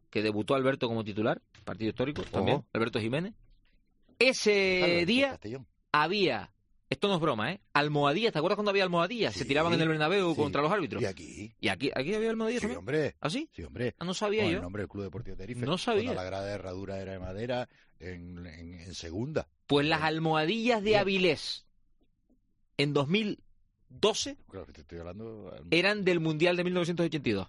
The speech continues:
Speaker 1: Te lo dejo ahí
Speaker 2: Pues
Speaker 1: como
Speaker 2: la
Speaker 1: dato,
Speaker 2: almohadilla.
Speaker 1: te lo dejo ahí como dato.
Speaker 2: La almohadilla aquí, pues,
Speaker 1: Sigo,
Speaker 2: hombre.
Speaker 1: sigo, porque esto
Speaker 2: Los setenta,
Speaker 1: tiene su miga.
Speaker 2: seguro, ¿no?
Speaker 1: Gimnástica Segoviana.
Speaker 2: Eh, ahí sí, este,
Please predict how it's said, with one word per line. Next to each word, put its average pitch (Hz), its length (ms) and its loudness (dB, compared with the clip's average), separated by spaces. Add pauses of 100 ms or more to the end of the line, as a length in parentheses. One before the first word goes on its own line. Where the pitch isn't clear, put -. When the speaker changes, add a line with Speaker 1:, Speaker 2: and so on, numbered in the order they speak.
(300)
Speaker 1:
Te 104 80 -2
lo 107 120 2
dejo 135 160 2
ahí 156 100 0
Speaker 2:
Pues - 60 -4 (100)
Speaker 1:
como 123 100 4
Speaker 2:
la 131 100 8
Speaker 1:
dato, 123 160 0
Speaker 2:
almohadilla. - 260 -2
Speaker 1:
te - 80 -4
lo 160 100 2
dejo 160 140 2
ahí 175 100 0
como 156 220 0
dato. 101 240 -4
Speaker 2:
La 120 120 4
almohadilla 101 460 -4
aquí, 113 480 -4
pues, 92 460 -6
Speaker 1:
Sigo, 170 380 2
Speaker 2:
hombre. 95 440 -6
Speaker 1:
sigo, 131 440 0 (260)
porque 107 200 -2
esto 165 340 0
Speaker 2:
Los 90 100 -4
setenta, 117 400 -6
Speaker 1:
tiene 160 180 2
su 147 140 0
miga. 104 240 0
Speaker 2:
seguro, 104 340 -4
¿no? - 100 -14
Speaker 1:
Gimnástica 208 640 2
Segoviana. 139 580 0 (680)
Speaker 2:
Eh, 95 160 -12
ahí 80 480 -10
sí, 90 400 -10
este, 85 420 -8